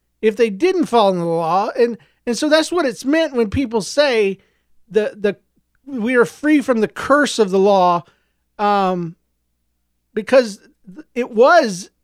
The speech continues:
a du-, a two-sided coin. It was a blessing if you were righteous and lived a righteous life, followed the Ten Commandments and the law,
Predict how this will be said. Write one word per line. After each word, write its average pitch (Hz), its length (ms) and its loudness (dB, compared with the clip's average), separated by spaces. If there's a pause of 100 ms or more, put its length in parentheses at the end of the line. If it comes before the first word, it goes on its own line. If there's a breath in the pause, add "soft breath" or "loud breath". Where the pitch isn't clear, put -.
(220)
a 220 140 -6
du-, 214 340 0
a 214 60 2
two-sided 262 760 0
coin. 202 560 -2
It 226 180 2
was 202 200 2
a 202 100 0
blessing 269 640 0
if 233 280 0
you 208 220 -2
were 196 540 0 (180)
righteous 226 680 0
and 190 220 -4
lived 220 260 4
a 196 80 0
righteous 202 460 -2
life, 254 260 2
followed 220 320 2
the 190 60 -6
Ten 202 220 -4
Commandments 202 500 -4
and 185 160 -2
the 175 60 -2
law, 247 420 2